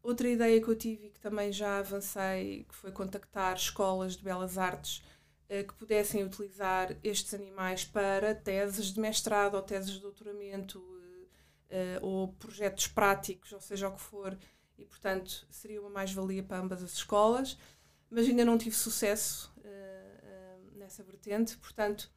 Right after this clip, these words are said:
lá está. Eh, aceito qualquer tipo de sugestão. Eh, e quem quiser, por favor, venha ver estes, estes modelos, porque são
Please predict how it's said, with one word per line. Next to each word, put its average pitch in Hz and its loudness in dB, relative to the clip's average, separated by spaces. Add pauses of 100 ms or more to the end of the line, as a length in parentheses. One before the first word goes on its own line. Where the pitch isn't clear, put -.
(480)
lá 214 0
está. 196 0 (600)
Eh, 202 -2
aceito 220 2
qualquer 220 -2
tipo 226 -8
de - -20
sugestão. 220 -6 (560)
Eh, 202 -2
e 220 -10
quem 220 -14
quiser, 208 0
por - -16
favor, 208 -4
venha 220 6
ver 208 2 (140)
estes, 202 -4
estes 202 -2
modelos, 202 -2
porque - -16
são 196 -4